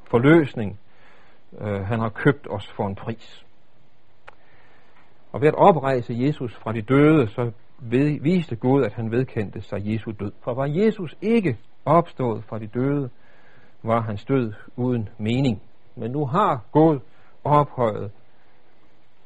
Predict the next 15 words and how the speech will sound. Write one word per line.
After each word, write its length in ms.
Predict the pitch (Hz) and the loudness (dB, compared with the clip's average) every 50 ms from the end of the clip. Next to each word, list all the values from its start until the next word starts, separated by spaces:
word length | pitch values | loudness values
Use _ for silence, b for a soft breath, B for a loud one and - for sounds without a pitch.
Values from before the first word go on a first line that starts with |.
| - - | -8 0
Jesus 420 | 110 120 131 131 - - 120 - | 4 4 4 4 2 -2 -10 -6
Kristus 460 | - - 131 131 - - - 120 - | 2 4 4 4 4 0 -8 -12 -12
og 80 | - - | -12 -16
skænket 420 | - - - 147 156 175 160 135 101 | -10 -2 2 2 2 4 2 0 -2
ham 200 | 95 123 120 120 | -2 -4 -2 0
navnet 460 | 113 117 123 131 127 113 113 110 101 | 2 4 4 4 4 2 -2 -4 -2
over 240 | 98 110 113 104 98 | 0 0 0 2 0
alle 180 | 104 110 113 | 0 0 -2
navne, 360 | 107 101 101 107 120 123 113 | 0 0 2 2 2 2 0
den 220 | 98 - 113 - - | -2 -4 -6 -8 -8
triumferende 920 | - - - 117 113 104 107 101 - - 151 170 165 135 117 107 98 92 b b b b b b b | -12 -10 -8 -6 -6 -6 -6 -6 -2 2 4 4 4 2 2 -2 -6 -8 b b b b b b b
klang, 360 | - - - 120 120 131 120 - | -14 -8 -2 -2 -2 -2 -2 -8
vi 100 | - 113 | -10 -10
har 220 | 98 85 107 104 - | -10 -8 -8 -8 -8
i 140 | - 101 | -10 -12